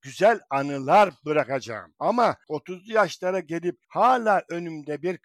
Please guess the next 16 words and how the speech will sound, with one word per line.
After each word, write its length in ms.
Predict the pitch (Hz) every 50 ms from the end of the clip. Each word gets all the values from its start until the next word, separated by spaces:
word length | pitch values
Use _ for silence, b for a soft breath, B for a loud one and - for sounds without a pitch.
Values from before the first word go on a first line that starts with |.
| _ _
hedef 420 | - 165 165 151 196 185 - 135
yoksa, 520 | 151 190 214 - - - 147 131 135 135 - _ _ _ _ 175
bir 160 | 208 202 185
karamsarlık, 960 | - 151 151 151 156 156 147 - - 160 160 156 143 135 135 127 - _ 147
bir 140 | 185 185 170
çekimsellik, 840 | - - 156 - - 160 160 - - 165 160 151 143 135 139 131 - _ -
emekli 460 | 156 165 185 214 226 - _ - 233
olduktan 640 | 226 220 196 160 190 175 - _ - 214 233 233 190
sonra 320 | - 160 143 139 131 -
hayat 500 | - - - 160 196 220 226 202 180 -
sizin 440 | - - - 151 135 139 214 247 247
için 400 | 220 151 - - 131 147 170 _ _ _ _ _ _ -
hiçbir 540 | 190 - - - 196 277 294 269 240 170 175
anlam 320 | 170 165 165 180 180 165 -
ifade 460 | 160 151 - 156 160 160 147 143 156
etmeyecek. 760 | 151 165 214 214 _ _ 156 135 117 104 90 90 95 87